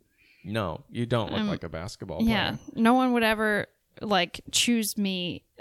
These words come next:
Speaker 2: just on site ever for basketball
Speaker 1: Mm-mm.
Speaker 2: team.
Speaker 1: No. Maybe to be, like, the manager.
Speaker 2: Maybe, yeah.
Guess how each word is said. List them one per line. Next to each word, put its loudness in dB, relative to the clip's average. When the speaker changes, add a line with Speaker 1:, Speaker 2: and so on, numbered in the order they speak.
Speaker 2:
just -4
on -6
site -2
ever 0
for -4
basketball -6
Speaker 1:
Mm-mm. -6
Speaker 2:
team. -10
Speaker 1:
No. -6
Maybe 0
to -4
be, 0
like, -2
the -6
manager. -6
Speaker 2:
Maybe, 2
yeah. 0